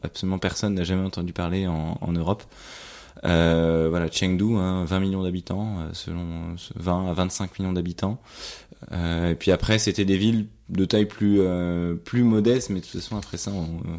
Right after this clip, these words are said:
tout est, tout est plus modeste, euh, que ce soit des capitales comme Almaty. Téhéran était, est quand même une, une grosse ville. Et puis, euh, et puis ensuite, ça, ça a pas été, euh, des, des très grandes villes, euh, hormis, euh,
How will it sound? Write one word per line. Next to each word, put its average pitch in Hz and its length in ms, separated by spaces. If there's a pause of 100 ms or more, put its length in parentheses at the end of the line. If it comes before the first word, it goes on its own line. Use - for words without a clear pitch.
tout 104 220
est, 90 80
tout 117 200
est 107 60
plus 107 140
modeste, 101 480 (460)
euh, 87 120
que - 80
ce - 80
soit - 160
des 87 80
capitales 87 400
comme 87 140
Almaty. 90 720
Téhéran 107 420
était, 101 240 (160)
est - 120
quand - 100
même 95 120
une, 85 200 (180)
une 90 160
grosse 92 240
ville. 110 320 (640)
Et 87 180
puis, 104 400
euh, 82 920 (440)
et 87 80
puis 92 220
ensuite, 82 380
ça, 78 720
ça - 240
a - 20
pas 90 220
été, 92 320
euh, 82 160
des, 78 240
des 82 140
très - 200
grandes 85 240
villes, 92 240
euh, 80 160
hormis, 82 480
euh, 80 60